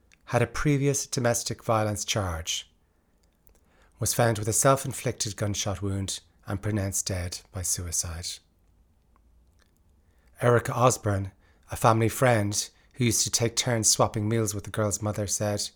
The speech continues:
"The girls, they were just so bright,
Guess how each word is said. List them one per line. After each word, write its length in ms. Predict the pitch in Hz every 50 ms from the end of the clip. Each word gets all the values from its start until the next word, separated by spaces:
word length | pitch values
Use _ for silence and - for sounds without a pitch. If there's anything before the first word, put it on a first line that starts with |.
| _ _ _ _ _ _ _ _ _ _ _ _ _ _ _ _ _ _
"The 100 | - -
girls, 460 | 104 - 131 123 117 113 104 - - -
they 80 | 117
were 100 | 104 104
just 200 | - 117 - -
so 140 | - 117 110
bright, 540 | 95 110 110 107 104 98 98 - - -